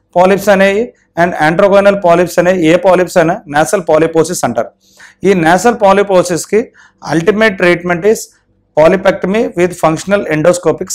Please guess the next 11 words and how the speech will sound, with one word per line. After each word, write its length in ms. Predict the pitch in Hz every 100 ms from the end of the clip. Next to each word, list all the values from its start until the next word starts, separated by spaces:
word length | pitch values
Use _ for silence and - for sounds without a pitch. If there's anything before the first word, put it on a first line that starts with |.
| 156
sinus 220 | 131 131 -
surgery. 260 | 107 107 113 _ _ - - -
ఈ 160 | 190
endo-, 260 | 180 190 240
ఫంక్షనల్ 560 | 240 185 170 190 240 180
ఎండోస్కోపిక్ 640 | 180 208 196 202 196 190
సైనస్ 300 | 165 165 180
సర్జరీని 320 | 180 156 190
షార్ట్కట్లో 540 | - 165 165 190 202 202
ఫెస్ 380 | - 240 -
అంటామండి. 460 | 165 123 127 113